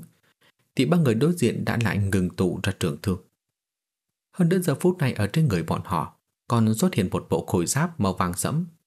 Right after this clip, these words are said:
bao bọc kín bảo vệ thân thể bọn họ. Thuộc thuộc tính công pháp từ xưa đến nay đều nổi danh về sự kéo dài và lực phòng ngự. Không hổ danh là ngũ tinh đấu hoàng, quả nhiên là khó giải quyết. Nhưng mà cũng chỉ dừng ở đây thôi.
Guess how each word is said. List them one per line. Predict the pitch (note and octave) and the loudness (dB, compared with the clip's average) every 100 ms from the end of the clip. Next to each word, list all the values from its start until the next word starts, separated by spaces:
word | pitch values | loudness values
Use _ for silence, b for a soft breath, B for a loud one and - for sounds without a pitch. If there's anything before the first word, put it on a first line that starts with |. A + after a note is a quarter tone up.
| _ _ _ | _ _ _
bao | E3 | -2
bọc | E3 F#2 - | -2 -4 -2
kín | C#3 G#3 - | 2 2 2
bảo | G2+ D2+ | -2 -2
vệ | - E2 F#2+ | -2 -4 -2
thân | G#2 | -2
thể | F2 D#2+ | -2 -4
bọn | D#2+ D#2+ | -4 -4
họ. | F2 - _ _ _ _ _ _ _ _ _ _ _ _ | -6 -8 _ _ _ _ _ _ _ _ _ _ _ _
Thuộc | - B2+ | -4 0
thuộc | B2 - | -2 0
tính | D#3+ | 0
công | E3+ E3 | 2 0
pháp | E3 G3 G#3+ - | 2 0 0 -2
từ | F#2 E2+ | -2 0
xưa | - | -2
đến | G2 C3 | 0 0
nay | A#2+ A2 G#2+ _ _ _ | 2 0 -2 _ _ _
đều | C3+ | 0
nổi | A#2+ A#2+ E2+ | 2 2 0
danh | D#2+ D#3 D#3 | 0 0 2
về | F#3 | 0
sự | - - | -2 -2
kéo | D3 F3+ | -2 -2
dài | - G2 F2 - - | -2 -2 -4 -8 -4
và | G2+ F#2 F2 | -2 -2 -2
lực | F2+ - | -4 -2
phòng | E2+ | -4
ngự. | D2+ - - _ _ _ _ _ _ _ _ _ _ _ _ | -2 -4 -6 _ _ _ _ _ _ _ _ _ _ _ _
Không | - F#2 F#2 | -2 2 2
hổ | F#2 F2+ | 0 -2
danh | D#2+ G2+ F#2 | -2 -2 -2
là | |
ngũ | D#2 G2 G#2+ | -2 -2 0
tinh | G2+ F#2+ | 0 2
đấu | D3 D#3+ | 0 -2
hoàng, | F#2 F2+ - - _ _ _ - | -4 -4 -14 -20 _ _ _ -2
quả | A#2 | 2
nhiên | D3 D3 | 4 2
là | F#2+ D#2+ | 0 0
khó | C#3+ | 0
giải | F#3 D#2+ - | 0 -4 -4
quyết. | B2+ D#3+ - _ _ _ _ _ _ _ _ | -4 -4 -6 _ _ _ _ _ _ _ _
Nhưng | G3+ | 2
mà | F3+ | 2
cũng | - G#2 | 2 0
chỉ | E3+ F#2+ | 2 0
dừng | F2+ F#2 | 2 0
ở | E2 | 0
đây | D#2 F#2+ G2 | 0 -2 0
thôi. | G#2 G#2 | -2 -4